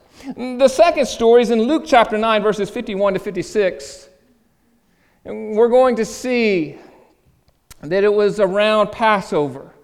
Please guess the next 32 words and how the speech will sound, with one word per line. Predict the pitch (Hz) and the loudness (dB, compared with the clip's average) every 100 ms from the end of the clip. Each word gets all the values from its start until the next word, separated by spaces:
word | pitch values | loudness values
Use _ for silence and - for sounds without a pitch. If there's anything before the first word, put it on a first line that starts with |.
| _ _ _ 240 | _ _ _ -8
At | 220 233 254 | 0 2 2
that | 269 - | 2 0
time | 226 220 | -2 -2
drew | 208 226 | -2 -2
near | 196 196 | -2 -2
for | 196 202 190 185 - - _ | -2 -2 -2 -4 -16 -20 _
him | 226 247 247 - - - | 0 2 0 -4 -12 -8
to | 214 | -2
ascend | 196 - 220 220 | -2 -2 -4 -2
to | |
heaven, | 196 196 185 208 | 0 0 0 -2
and | 196 | -4
Jesus | 196 254 247 226 - - _ - | -4 -4 -4 -4 -8 -20 _ -2
resolutely | 190 180 240 262 208 220 196 - - | -2 0 -4 -2 -2 0 -2 -8 -4
set | 254 254 | -2 0
out | 220 226 214 | 4 2 2
for | 196 | -6
Jerusalem. | 165 180 220 214 156 139 - _ _ _ - | -6 -4 -4 -4 -12 -16 -20 _ _ _ -2
He, | 247 254 | 2 4
he | 262 | 4
sent | 285 262 | 2 0
messengers | 226 311 311 285 220 226 | 4 4 4 2 0 2
ahead | 202 - 269 262 254 | 2 0 2 2 2
to | - 220 | -2 -2
a | |
Samaritan | 208 220 240 277 277 233 | -2 -2 2 0 0 -2
village | 208 190 196 - | 0 2 0 -2
to | 214 | -4
prepare | 214 220 262 269 247 214 - - | -4 -2 2 4 4 0 -6 -4
for | 214 | 2
his | 214 208 | 2 2
arrival. | 202 214 196 160 | 4 6 6 4